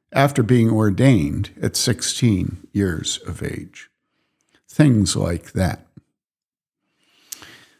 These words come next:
That's the end of the post. Um, you might want to go online. There are a number of pictures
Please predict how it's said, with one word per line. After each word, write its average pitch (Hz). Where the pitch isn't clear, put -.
That's -
the 135
end 139
of 101
the 113
post. -
Um, 110
you 143
might 160
want 139
to 120
go 123
online. 120
There 113
are 110
a 113
number 117
of -
pictures 139